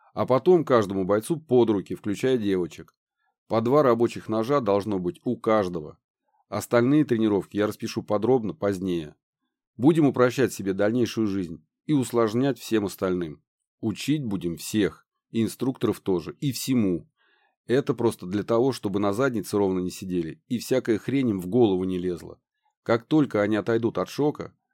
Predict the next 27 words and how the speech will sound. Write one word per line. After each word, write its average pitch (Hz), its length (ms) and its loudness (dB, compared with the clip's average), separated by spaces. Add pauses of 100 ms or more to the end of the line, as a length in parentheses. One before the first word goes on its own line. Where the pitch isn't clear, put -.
сразу 113 440 0
начнут 98 360 -4
рваться 98 400 0
убивать 101 420 -2
проклятых 107 560 -2
захватчиков. 85 760 -10 (420)
Установка 117 640 0
у 101 60 -2
них 95 160 -4
сейчас 90 340 -8
такая. 87 500 -6 (380)
Почти 110 380 -4
психологический 123 800 -2
блок, 110 460 -2
построенный 107 500 0
за 101 160 0
двадцать 135 480 -4
лет 117 180 2
существования 98 800 -2
государства. 92 680 -8 (580)
Поэтому, 117 500 0
чем 110 260 -4
больше 127 320 -2
все 117 220 -2
они 104 140 0
будут 95 280 -4
уставать, 120 540 -2